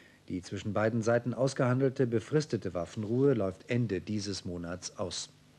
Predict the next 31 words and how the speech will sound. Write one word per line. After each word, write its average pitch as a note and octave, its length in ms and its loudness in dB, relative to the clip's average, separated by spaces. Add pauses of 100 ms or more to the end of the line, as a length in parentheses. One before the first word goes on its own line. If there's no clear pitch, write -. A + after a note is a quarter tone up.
(1400)
In D3 340 4
Südafrika E3+ 840 0
sind D3+ 360 -2
zwei B2 460 2
weiße D3 380 0
Polizisten D3 760 -4
wegen F#2+ 200 -4
Mordes A#2+ 460 0 (320)
an B2+ 140 0
einem B2+ 180 2
schwarzen C#3 640 -2
Jugendlichen A2+ 880 -4
zum G#2 320 -8
Tode B2 340 2
durch G2 260 -6
den F#2 220 -6
Strang G#2 360 -6
verurteilt G2 500 -6
worden. F2 300 -6 (500)
Ein G#2 180 -4
Gericht G#2+ 380 -2
in A2+ 100 -2
Grahamstown A#2+ 800 0 (260)
fand C3 220 -2
die B2+ 60 2
Beamten B2+ 420 0
de A#2 140 4
Villiers C3+ 500 4
und A2 240 -6
Gusen A2 480 -2
schuldig, B2 520 -2